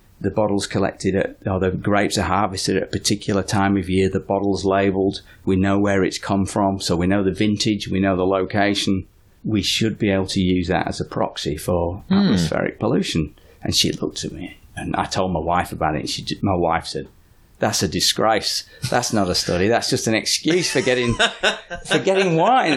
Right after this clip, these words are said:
Speaker 1: And actually, I wanted to do a study looking at historic wine, and which o-, o-, obviously added to the challenge of convincing my wife that it was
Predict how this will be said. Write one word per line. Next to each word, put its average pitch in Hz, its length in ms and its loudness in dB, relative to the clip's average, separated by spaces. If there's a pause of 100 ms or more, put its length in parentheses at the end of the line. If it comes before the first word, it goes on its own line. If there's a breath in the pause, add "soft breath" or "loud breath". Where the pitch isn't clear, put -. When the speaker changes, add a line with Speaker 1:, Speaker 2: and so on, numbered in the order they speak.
Speaker 1:
And 170 100 4
actually, 185 360 2
I 170 160 4
wanted 190 240 2
to - 140 0
do 165 60 6
a 151 40 4
study 156 260 2
looking 151 280 0
at - 180 -4
historic 147 600 2
wine, 98 360 2
and 98 200 2
which 120 220 0
o-, 113 240 0
o-, 123 240 -4
obviously 127 380 -2
added 120 240 0
to - 100 -6
the 98 80 0
challenge 101 420 0
of 92 100 -8
convincing 101 520 2
my 95 180 4
wife 92 460 0 (360 loud breath)
that 95 160 0
it - 140 0
was 85 280 -4